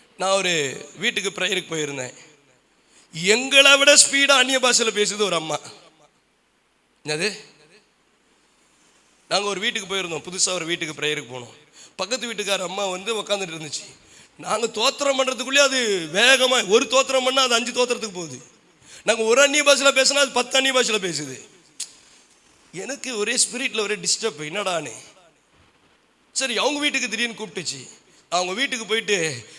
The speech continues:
அந்த வீட்டுல கால் வச்சு ஜெபம் பண்ண ஆரம்பிச்ச உடனே நாக்கு கீழே இவ்வளவு பெருசு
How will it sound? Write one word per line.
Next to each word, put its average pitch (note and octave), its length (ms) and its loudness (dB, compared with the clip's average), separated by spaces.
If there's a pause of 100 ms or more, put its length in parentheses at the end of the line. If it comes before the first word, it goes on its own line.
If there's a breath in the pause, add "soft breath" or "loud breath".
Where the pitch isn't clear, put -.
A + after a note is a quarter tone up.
(140)
அந்த D#3 140 -4
வீட்டுல A#3+ 440 -2
கால் A#3 420 0
வச்சு A#3 280 0 (120)
ஜெபம் G3 240 2
பண்ண A3+ 340 2
ஆரம்பிச்ச A3 260 -2
உடனே G3+ 220 -2
நாக்கு F#3+ 300 0
கீழே G3+ 180 -2
இவ்வளவு F#3 280 -2
பெருசு F3 120 -4